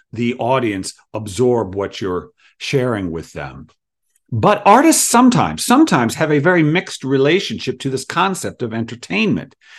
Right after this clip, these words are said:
It can feel like you're just giving someone else what they want.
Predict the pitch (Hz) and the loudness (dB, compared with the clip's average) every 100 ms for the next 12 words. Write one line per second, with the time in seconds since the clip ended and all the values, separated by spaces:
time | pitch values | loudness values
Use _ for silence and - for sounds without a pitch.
0 | - - 143 151 143 226 240 170 151 160 | -14 -6 -2 -2 -2 0 2 0 0 -2
1 | - 240 240 113 110 190 185 165 143 165 | -2 -4 -6 -8 0 2 2 0 -2 -2
2 | 170 143 135 131 - 104 120 101 101 123 | 0 0 0 -4 -6 -10 -10 -8 -2 0
3 | 127 101 78 65 - - | 0 -4 -8 -12 -18 -20